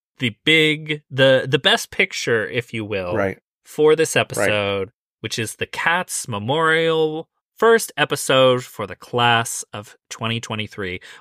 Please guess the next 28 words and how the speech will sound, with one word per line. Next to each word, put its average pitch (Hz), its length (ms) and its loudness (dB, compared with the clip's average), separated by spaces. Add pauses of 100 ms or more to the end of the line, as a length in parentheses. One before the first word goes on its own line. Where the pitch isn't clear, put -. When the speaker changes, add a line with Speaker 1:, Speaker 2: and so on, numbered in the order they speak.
Speaker 1:
What 147 440 2
is 143 160 -6
the 143 80 -6
movie 120 400 -4
that 110 240 -6
we 123 180 -2
by 113 300 2
right 101 380 -2
should - 320 -10
be 101 120 -12
doing 92 600 -12 (340)
first? - 300 -14
Speaker 2:
So, 180 360 4 (160)
a, 226 100 4 (160)
a 226 60 2
little 214 280 4
backstory. 135 680 2
Cats 185 380 2
was 170 180 -2
the 143 80 -6
first 127 420 -4
movie 117 340 -2
where 113 240 0
we 117 160 -4
guaranteed 127 800 2
ahead 110 280 -2
of 101 120 -4
time - 380 -8